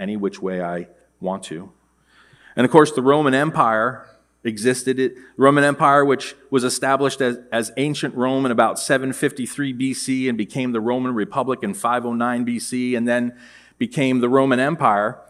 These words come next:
in around twenty-seven B C, it had been conquering since.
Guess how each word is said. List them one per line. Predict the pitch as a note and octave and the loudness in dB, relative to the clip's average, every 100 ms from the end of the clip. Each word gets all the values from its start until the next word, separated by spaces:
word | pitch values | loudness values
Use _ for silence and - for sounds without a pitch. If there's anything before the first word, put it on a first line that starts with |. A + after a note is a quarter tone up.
| _ _ _ | _ _ _
in | - | -2
around | A#2 A#2 A#2 A#2 | 2 2 2 -2
twenty-seven | - C#3 B2 - C#3 C#3 C3 | -4 -2 -2 0 -2 0 -2
B | G#2+ G#2 | -4 -6
C, | - G2+ G2 B2 _ _ _ _ - | -6 -6 -4 -8 _ _ _ _ -2
it | D#3+ | 2
had | F#3 E3 | 2 2
been | F3+ | -2
conquering | E3+ E3 E3+ E3+ E3+ E3+ | -2 -2 -2 -2 -6 -6
since. | - F#3+ F3+ - - | -6 -4 -4 -6 -10